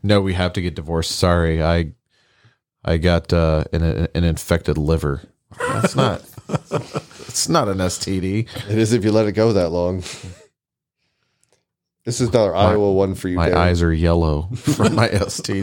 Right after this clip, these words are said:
Speaker 1: D.
Speaker 2: <laughs> Gone, it's gone that far. I've committed to this. And I, this makes complete sense, by the way.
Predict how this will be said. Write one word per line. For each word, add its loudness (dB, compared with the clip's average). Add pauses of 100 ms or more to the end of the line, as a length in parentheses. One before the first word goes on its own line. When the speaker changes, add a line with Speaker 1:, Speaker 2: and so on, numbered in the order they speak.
(160)
Speaker 1:
D. -4 (580)
Speaker 2:
<laughs> -4 (960)
Gone, 0
it's -4
gone 2
that 2
far. -2
I've -6
committed -2
to -18
this. -20 (960)
And 2
I, 4
this -2
makes 2
complete -2
sense, -4
by -8
the -10
way. -12